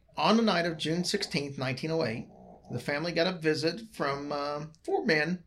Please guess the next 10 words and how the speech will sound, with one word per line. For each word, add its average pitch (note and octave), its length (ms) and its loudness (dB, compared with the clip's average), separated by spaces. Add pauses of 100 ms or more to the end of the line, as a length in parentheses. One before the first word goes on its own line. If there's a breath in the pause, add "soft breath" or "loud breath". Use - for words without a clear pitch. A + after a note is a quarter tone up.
(160)
from F3 160 -6
the D#3+ 60 2
local D#3 320 2
mob G#2+ 440 -6 (160)
demand-, B2+ 520 -4
demanding B2 500 -4
pretty B2+ 180 -4
much A#2 220 -8
protection - 500 -10
money. - 280 -20